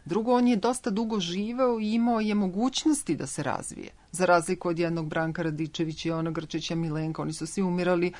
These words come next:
od tuberkuloze pre tridesete godine. Ipak je Laza Kostić poživeo i imao je dovoljno vremena da iskaže sve ono što je nosio u sebi. Naravno, uvek bi čovek želeo još.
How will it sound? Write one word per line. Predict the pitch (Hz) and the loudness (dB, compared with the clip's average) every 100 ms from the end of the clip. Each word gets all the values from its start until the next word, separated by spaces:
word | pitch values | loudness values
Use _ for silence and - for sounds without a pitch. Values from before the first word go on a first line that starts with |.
| - - | -16 -8
od | 180 | -4
tuberkuloze | - 180 185 - 185 175 170 175 | 0 2 2 0 2 4 4 0
pre | - 170 | -4 -4
tridesete | 170 160 156 - 165 160 | -2 -4 -4 -6 -4 -2
godine. | 147 135 131 - 101 | -2 -2 -4 -6 -8
Ipak | 143 156 156 | -6 -6 -4
je | |
Laza | 151 156 160 | -2 -2 -4
Kostić | 151 151 - 156 | -6 -6 -8 -12
poživeo | - 151 147 156 156 196 | -8 -6 -2 -2 0 0
i | 170 | -2
imao | 170 180 | -2 -2
je | |
dovoljno | 156 170 196 208 180 | 0 0 2 0 0
vremena | 175 185 196 180 175 170 - - - | 0 2 2 2 0 -2 -8 -12 -2
da | 170 165 | 2 4
iskaže | 190 196 - 262 214 185 | 4 2 2 2 2 0
sve | - 196 208 | -2 0 2
ono | 185 190 190 | 4 2 0
što | - 180 | -2 -2
je | |
nosio | 175 170 - 185 165 | 0 -2 0 0 0
u | |
sebi. | - 160 156 147 | 0 0 0 0
Naravno, | 139 147 156 165 | -2 0 0 0
uvek | 165 160 165 - | -2 -2 -4 -6
bi | 165 | -6
čovek | 165 180 165 156 | -4 -2 -2 -2
želeo | - 165 175 | 0 0 0
još. | 165 202 196 160 - | 2 4 4 4 -2